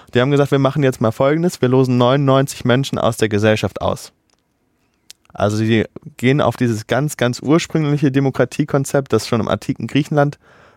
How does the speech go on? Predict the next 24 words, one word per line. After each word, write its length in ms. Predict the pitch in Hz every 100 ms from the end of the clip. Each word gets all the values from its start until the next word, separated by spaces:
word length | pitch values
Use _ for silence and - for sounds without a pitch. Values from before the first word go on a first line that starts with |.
| -
bestanden 400 | 127 131 131 123
hat, 240 | 131 -
nämlich 240 | 107 107 107
das 180 | 107
Losverfahren 540 | 135 156 170 156 151 147
zurück 420 | - 135 214 - _ _ _ _ _
und 140 | - 123
sagen, 460 | 127 127 127 123 -
wir 160 | - 120
nehmen 260 | 123 156 160
das 420 | 135 151 - -
für 140 | - 127
eine 120 | 120
konkrete 380 | - 120 120 107
Frage, 380 | - 127 170 123
der, 140 | 110
der 100 | 104
Same-Sex 420 | - 113 104 101
Marriage 480 | 123 143 160 165 -
und 140 | 107 92
noch 140 | 101
drei, 200 | - 104
vier 200 | - -
andere 340 | 131 156 180